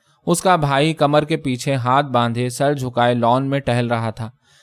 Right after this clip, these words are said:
مکان پر گہری اداسی اور خاموشی مسلط تھی۔ یہ مکان آٹھ سال سے اس کا گھر تھا اور اسے چھوڑتے ہوئے اسے واقعی دکھ ہو رہا تھا،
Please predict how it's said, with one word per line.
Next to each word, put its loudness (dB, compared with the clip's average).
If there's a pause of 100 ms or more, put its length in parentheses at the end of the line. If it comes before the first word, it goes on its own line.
(160)
مکان 2
پر 2
گہری 4
اداسی 0
اور 0
خاموشی -2
مسلط -4
تھی۔ -8 (480)
یہ 2
مکان 0 (100)
آٹھ 0
سال 2
سے -4
اس -2
کا 0
گھر 0
تھا -8 (460)
اور 4
اسے 2
چھوڑتے 2
ہوئے 2
اسے 0
واقعی 0
دکھ -2
ہو 2
رہا 0
تھا، -10